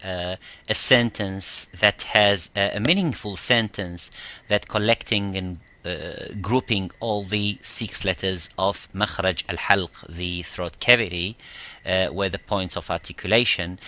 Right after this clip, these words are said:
and the letters are, uh, ghain and, uh, kha, which is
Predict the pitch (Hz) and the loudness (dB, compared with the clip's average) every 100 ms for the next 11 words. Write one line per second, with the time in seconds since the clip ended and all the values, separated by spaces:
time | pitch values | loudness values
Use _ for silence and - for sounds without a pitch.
0 | - - 117 113 117 135 - 120 104 - | -16 0 4 6 8 6 6 0 0 2
1 | 104 101 98 - - _ - 95 95 95 | 6 6 4 -2 -20 _ -4 0 2 2
2 | 95 92 92 87 85 - - 101 90 113 | 2 2 2 0 -2 -4 -4 -2 6 6
3 | 107 104 127 123 - 90 92 95 92 92 | 6 0 -4 -12 -8 -2 -2 -2 -2 0
4 | 90 71 - 113 95 120 - - - _ | 0 -2 4 8 8 6 0 -20 -20 _
5 | - - - - 98 101 - 101 98 - | -20 -20 -20 -8 -4 0 0 0 -2 -4